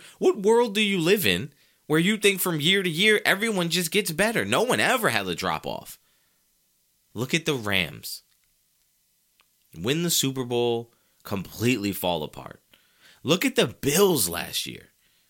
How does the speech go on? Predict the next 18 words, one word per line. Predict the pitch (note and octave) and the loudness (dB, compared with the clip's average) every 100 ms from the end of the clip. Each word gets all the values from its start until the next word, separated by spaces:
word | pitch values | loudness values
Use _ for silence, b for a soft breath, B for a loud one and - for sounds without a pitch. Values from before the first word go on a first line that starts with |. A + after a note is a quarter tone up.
| _ | _
Look | C#3 C#3 G#3 A#3+ - | -2 4 4 4 -2
at | - E3+ E3 | 2 2 2
the | B2 D3 D3 A2 | 2 2 2 0
Bills | B2 C3 G#2+ E2 - | 0 2 2 -2 -2
in | E3 F#3 F3 | 0 0 0
your | F3 - | -2 -2
own | C#3 E3+ E3+ | -2 0 0
division. | D#3 D#3+ B2+ A#2+ E2+ - - _ _ _ _ _ _ _ _ _ _ | 0 0 2 0 -2 -6 -16 _ _ _ _ _ _ _ _ _ _
Coming | - F#3 G#3 G3 | -2 2 2 2
into | F3+ F3 | 0 0
last | B2+ C#3 D#3 C#3+ | 0 0 0 0
season, | - D#3 D3 D3 | 2 2 0 0
ooh, | G2+ G2+ B2 G#2+ | -2 -2 -2 -2
man, | F2 G2+ B2+ A#2+ | -2 0 0 0
were | G#2 | 0
they | G#2+ | 0
the | B2+ | -2
favorites. | - G2 F#2+ - - - | -2 -2 -2 -8 -18 -20